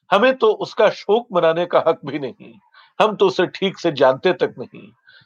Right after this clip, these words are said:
हमने कभी उसे देखा नहीं कि, तक नहीं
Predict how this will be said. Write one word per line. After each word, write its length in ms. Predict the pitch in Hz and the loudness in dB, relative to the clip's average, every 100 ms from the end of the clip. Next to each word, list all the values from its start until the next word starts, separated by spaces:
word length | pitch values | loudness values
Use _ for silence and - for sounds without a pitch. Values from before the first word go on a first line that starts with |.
| - | -2
हमने 260 | 190 185 175 | 0 2 0
कभी 240 | 170 160 | 0 0
उसे 220 | 175 160 | 0 0
देखा 340 | 135 147 - 185 | 0 -2 2 2
नहीं 320 | 180 160 160 | 2 -2 -2
कि, 120 | 165 | -8
तक 300 | 151 - 175 165 | -10 -2 -2 0
नहीं 340 | 143 156 160 | -8 -6 -8